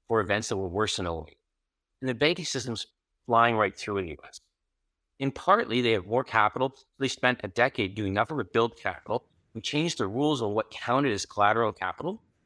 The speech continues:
So, you know, the cardboard boxes no longer count as capital. <laughs>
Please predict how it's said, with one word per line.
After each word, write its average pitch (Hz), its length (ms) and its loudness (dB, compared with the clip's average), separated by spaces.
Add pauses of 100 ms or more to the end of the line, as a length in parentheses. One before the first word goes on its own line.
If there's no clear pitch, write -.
(420)
So, 113 160 0
you 104 200 0
know, 104 120 4
the 107 100 2
cardboard 117 420 2
boxes 104 360 2
no 101 140 -2
longer 113 240 0
count 110 260 0
as 123 80 -6
capital. - 480 -4 (200)
<laughs> 196 100 2